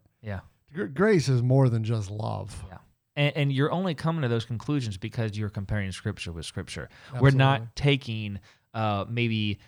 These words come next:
Speaker 1: uh, what we have thought or, or been raised, uh, to know, or, um, what has been passed down to us,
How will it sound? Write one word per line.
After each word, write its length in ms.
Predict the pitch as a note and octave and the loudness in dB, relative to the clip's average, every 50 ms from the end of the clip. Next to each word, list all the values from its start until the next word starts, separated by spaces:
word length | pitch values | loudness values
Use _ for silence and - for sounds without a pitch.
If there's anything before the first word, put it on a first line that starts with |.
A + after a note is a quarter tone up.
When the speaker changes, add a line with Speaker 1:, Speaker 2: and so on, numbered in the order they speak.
| _ _ _ _ - G#2+ | _ _ _ _ -4 -2
Speaker 1:
uh, 80 | G#2 | 0
what 280 | G#2+ G#2+ B2 B2+ - A#2+ | 2 4 4 4 4 2
we 280 | C3 A#2+ A2+ G#2+ G#2+ - _ _ _ _ _ _ - | 0 0 0 -2 -6 -10 _ _ _ _ _ _ -4
have 240 | - A2 G#2 G#2 | -2 -2 -2 -4
thought 580 | - - - - - C3+ B2+ B2 A#2+ B2+ B2 - | -6 -18 -12 0 4 6 6 8 6 4 0 -2
or, 200 | - A2+ A2+ A2+ | -4 -2 -2 -2
or 180 | - A2+ A2+ A2 | -2 -2 -2 -2
been 260 | G2 A2 G#2+ G#2 G#2 G2+ | 0 -2 -2 -2 -2 0
raised, 640 | A2+ A2+ A#2 A#2 A#2 A2+ A2+ A2+ G#2+ G#2 - - - | 0 2 2 2 2 0 0 -2 -2 -4 -6 -8 -4
uh, 220 | A2 G#2+ G#2+ G#2+ G2+ - | -2 -2 -2 -2 -2 -4
to 200 | - - A#2 A2 | -4 -2 -2 -2
know, 360 | A2 A2+ A2+ A2+ A2+ A2+ A2 | 0 0 2 2 2 2 2
or, 520 | - G2 G#2 G2+ G2+ F#2+ F#2+ F#2+ - - | 2 2 2 2 2 2 2 0 0 -2
um, 400 | G2 G2 F#2+ F#2 F2+ F2 E2+ E2+ - _ _ _ _ | -2 -2 0 -2 -2 -4 -6 -8 -12 _ _ _ _
what 320 | - A2 A2 G#2 F#2 - G#2+ | -8 -4 -2 -2 -2 -2 -2
has 120 | G#2+ G2+ | -2 -2
been 140 | G#2 G#2+ G#2 | -2 -2 -4
passed 320 | - G#2+ A2+ A#2 G#2+ - | -2 0 0 0 -2 0
down 300 | - A#2 A2+ A#2 A#2 A2+ | -2 -2 0 0 -2 -2
to 220 | - B2 A#2+ A2 A2 | -2 -2 -2 0 0
us, 420 | A2 A2 G#2+ G#2 - - - - | 0 0 -2 -2 -4 -6 -8 -8